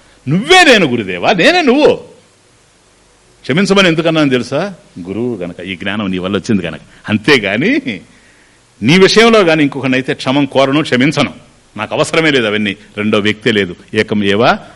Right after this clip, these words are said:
అద్వితీయం. కాబట్టి నిన్ను ప్రాధేయపడ్డానికి నేను జీవుణ్ణి కాదు, నన్ను అనుగ్రహించడానికి నువ్వు దేవుడివి కాదు, నువ్వు సచ్చిదానంద స్వరూపం, నేను కూడా సచ్చిదానంద స్వరూపం.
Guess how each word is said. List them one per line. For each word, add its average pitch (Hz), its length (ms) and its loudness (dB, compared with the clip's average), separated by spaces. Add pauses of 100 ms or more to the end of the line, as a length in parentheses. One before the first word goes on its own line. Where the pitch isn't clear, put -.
అద్వితీయం. 101 600 -4 (240)
కాబట్టి 107 300 -2
నిన్ను 104 240 -2
ప్రాధేయపడ్డానికి 123 800 2
నేను 139 380 0 (440)
జీవుణ్ణి 127 360 0
కాదు, 104 400 -4 (320)
నన్ను 104 160 -2
అనుగ్రహించడానికి 117 640 -2
నువ్వు 98 180 -6
దేవుడివి 107 400 -2
కాదు, 92 380 -8 (340)
నువ్వు 98 280 -6
సచ్చిదానంద 104 720 -10
స్వరూపం, 98 720 -14 (320)
నేను 92 180 -10
కూడా 101 160 -8
సచ్చిదానంద 95 720 -12 (460)
స్వరూపం. 90 500 -14